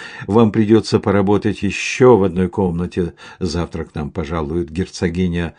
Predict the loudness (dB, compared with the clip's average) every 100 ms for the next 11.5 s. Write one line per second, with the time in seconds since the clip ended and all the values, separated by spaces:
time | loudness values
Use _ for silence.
0 | _ _ -6 0 0 0 -2 0 2 0
1 | -4 -16 -16 -18 -20 -20 -10 2 4 6
2 | 4 2 2 0 2 2 4 4 4 2
3 | 2 2 2 0 -4 -4 -2 -2 0 0
4 | 0 0 4 4 2 -8 -10 -12 -8 -2
5 | 2 2 2 4 4 2 0 0 0 -2
6 | -4 -12 -20 -18 -4 -2 0 0 0 0
7 | 2 2 0 0 0 -2 -2 -4 -4 -2
8 | 2 2 2 -2 -4 -2 4 4 6 4
9 | 4 6 4 4 2 2 -2 0 2 4
10 | 4 2 2 -2 -2 2 4 4 4 6
11 | 6 4 2 -4